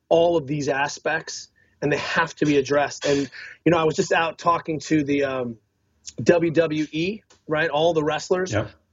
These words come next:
Speaker 1: Those guys have gotten religion and have gotten very serious, Triple H, and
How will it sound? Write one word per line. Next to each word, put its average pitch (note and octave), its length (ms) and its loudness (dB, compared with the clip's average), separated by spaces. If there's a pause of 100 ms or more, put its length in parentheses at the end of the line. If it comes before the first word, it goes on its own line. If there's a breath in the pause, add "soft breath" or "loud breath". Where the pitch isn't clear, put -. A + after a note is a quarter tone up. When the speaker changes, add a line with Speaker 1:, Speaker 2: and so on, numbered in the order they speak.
(240)
Speaker 1:
Those E3 280 4
guys D#3 540 0
have C#3+ 100 -8
gotten C#3 280 2
religion E3 600 0
and D3 100 -4
have C3+ 80 -2
gotten B2+ 280 0
very E3 300 4
serious, E3 480 0
Triple F3+ 440 2
H, F#3+ 400 -2 (360 soft breath)
and D3 340 0